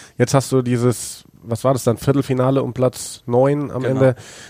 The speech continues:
Speaker 1: ähm, gewonnen. Das ist, glaub ich, schon ein gutes Highlight. Und, ähm, ja, wollen wir, wollen wir uns doch einfach mal ne, ein Stimmungsbild abholen. Ähm, aus dem Bus, heute am Montag die Mannschaft auf dem Weg zum Flughafen.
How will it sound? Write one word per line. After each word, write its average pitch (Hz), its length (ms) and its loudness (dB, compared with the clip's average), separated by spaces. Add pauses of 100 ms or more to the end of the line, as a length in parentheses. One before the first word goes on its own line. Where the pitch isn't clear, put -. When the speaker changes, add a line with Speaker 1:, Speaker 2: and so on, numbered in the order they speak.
(100)
Speaker 1:
ähm, 123 220 2
gewonnen. 127 380 4
Das - 240 -2
ist, - 200 -12
glaub 170 160 -2
ich, 160 80 -4
schon 160 200 -4
ein 151 60 -6
gutes 151 280 -4
Highlight. 139 400 0 (760)
Und, 113 600 -4
ähm, 113 420 0 (300)
ja, 131 240 0
wollen 120 120 0
wir, 120 240 2 (160)
wollen 120 120 -2
wir 127 40 2
uns 123 120 -4
doch 120 100 -2
einfach 127 160 -2
mal 127 300 2
ne, 123 320 -2
ein 120 160 -8
Stimmungsbild 147 600 0
abholen. 143 500 0 (520)
Ähm, 120 400 -4 (260)
aus 208 220 2
dem 185 180 -4
Bus, - 600 -2 (400)
heute 160 260 4
am 147 100 0
Montag 147 360 0
die 143 100 -4
Mannschaft 135 400 -2
auf 147 120 0
dem 139 120 -4
Weg 139 200 -4
zum 135 100 -8
Flughafen. 131 640 -2